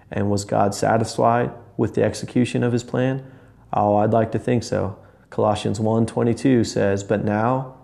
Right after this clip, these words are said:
God has reconciled you," those who believe, those who believe, God has now reconciled you by Christ's physical body through death to present you holy in his sight,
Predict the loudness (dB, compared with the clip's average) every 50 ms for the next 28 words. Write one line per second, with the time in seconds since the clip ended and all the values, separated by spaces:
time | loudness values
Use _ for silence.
0 | -4 0 2 4 4 4 2 0 -2 -4 -8 -12 -18 -20 -20 -20 -20 _ _ _
1 | _ -4 -2 -2 -2 -2 -2 0 0 0 0 0 0 -2 -2 -2 -2 -2 0 0
2 | 2 2 2 2 2 2 4 4 2 0 -4 -8 -10 -6 -2 -2 0 0 0 0
3 | 2 4 4 6 8 8 8 8 6 4 -2 -6 -10 -14 -18 -20 -20 _ _ _
4 | _ -20 -20 _ _ -8 _ 0 0 0 2 4 4 6 8 8 8 8 8 6
5 | 4 0 -4 -10 -16 -20 -20 -20 -20 _ _ _ _ _ _ _ _ _ _ _
6 | _ 2 4 6 6 6 4 4 2 2 2 2 2 2 2 2 0 0 0 -2
7 | -4 0 0 2 4 4 4 2 2 2 4 6 6 6 6 4 0 -4 -14 -20
8 | -20 -4 _ 2 2 2 0 -4 -6 -2 2 2 4 4 2 0 -2 -10 -12 -14
9 | -2 2 4 6 6 6 4 2 2 4 4 4 6 6 6 6 6 4 2 2
10 | 0 0 2 4 6 6 6 6 6 4 4 2 -2 -4 -10 -18 -20 -20 -20 -20
11 | _ -10 -8 -8 -6 -2 0 0 2 2 4 4 4 4 4 4 4 4 4 2
12 | 0 2 2 4 4 4 6 6 6 4 4 2 -4 -12 -18 -20 -20 -14 _ 0
13 | 2 2 4 2 0 0 0 0 0 0 0 -2 -6 -6 -4 -2 -2 -4 -6 -8
14 | -16 -20